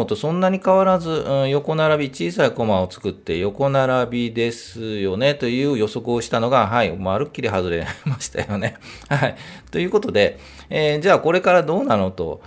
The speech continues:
いうお話ではあるんですが、えーっと、えー、前場はこう、まあ、高く寄り付いて、えーっと、し-、下髭引いているんですよね。もうちょっと広くしましょうか。今日ね、下髭引いているということは強いんですよね。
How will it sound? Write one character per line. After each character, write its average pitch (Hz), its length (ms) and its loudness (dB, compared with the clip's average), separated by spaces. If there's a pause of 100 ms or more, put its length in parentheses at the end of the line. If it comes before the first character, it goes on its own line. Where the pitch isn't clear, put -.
(200)
い 143 200 -4
う 147 120 2
お 139 80 6
話 127 640 -2
で 127 140 2
は 98 220 6
あ 117 60 6
る 104 140 0
ん 85 80 -4
で 80 80 -8
す - 140 -14
が、 92 320 -2 (360)
え 131 500 2
ー - 20 -16
っ - 20 -18
と、 113 220 0 (380)
え 131 300 -2
ー、 127 100 -10
前 208 260 -2
場 190 300 6
は 175 180 4
こ 147 240 0
う、 - 20 -10
ま 151 120 2
あ、 127 60 4
高 190 280 2
く 107 320 2
寄 117 100 2
り 120 120 0
付 123 260 -2
い 95 80 -2
て、 101 520 2
え - 20 0
ー 98 60 -4
っ - 40 -16
と、 101 240 -2
し-、 - 160 -12 (200)
下 - 220 -2
髭 214 200 0
引 208 140 2
い 196 60 -2
て 175 100 0
い 170 40 2
る 151 80 0
ん 104 40 -2
で 82 80 -4
す 76 60 -14
よ 76 120 -6
ね。 110 240 -2
も 101 180 -4
う - 20 -12
ち 117 60 -12
ょ 101 40 -12
っ - 20 -20
と 87 60 -10
広 80 260 -8
く - 40 -20
し - 80 -16
ま 62 80 -14
し - 80 -18
ょ - 40 -16
う - 20 -18
か。 143 280 -4
今 135 140 -2
日 92 60 0
ね、 107 140 0
下 - 180 -4
髭 151 240 -4
引 143 120 -2
い 135 60 -6
て 139 100 -4
い 139 60 0
る 135 100 -4
と 117 60 -6
い 95 60 0
う - 20 -4
こ 98 80 -4
と 92 80 -2
は 92 60 -2
強 196 300 -2
い 143 40 0
ん 107 60 0
で 78 60 -6
す - 100 -14
よ 73 100 -8
ね。 87 220 -6